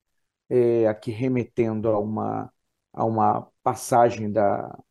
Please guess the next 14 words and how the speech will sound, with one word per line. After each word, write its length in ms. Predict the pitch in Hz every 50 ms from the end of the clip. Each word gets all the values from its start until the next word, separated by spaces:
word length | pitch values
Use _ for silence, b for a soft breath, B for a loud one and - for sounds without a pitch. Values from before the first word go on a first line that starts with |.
| _ _ _ -
da, 340 | - - - - - - - - _ _ _ - - -
de 140 | 139 123 123
uma 160 | 127 123 -
fala 280 | - - 131 123 120 120
do 120 | 123 127
Numan, 480 | 131 135 143 160 175 165 135 117 110 - _ _ _ _ _ _ _ _ _ _ _
é, 640 | - 127 127 123 123 123 120 123 123 123 123 123 -
o 100 | - 147
esgotamento 800 | 139 117 110 110 175 175 175 - 165 143 135 - 127 123 120 113 - _ _ _ _ _ 127 135 139 - _
desse 540 | - 131 123 147 143 143 - - 131 131 -
modelo 360 | - 135 135 127 123 123 131
econômico, 640 | 131 - 131 120 113 104 104 107 104 101 - - 69
né? 160 | 69 78 82
O 220 | 87 - - 117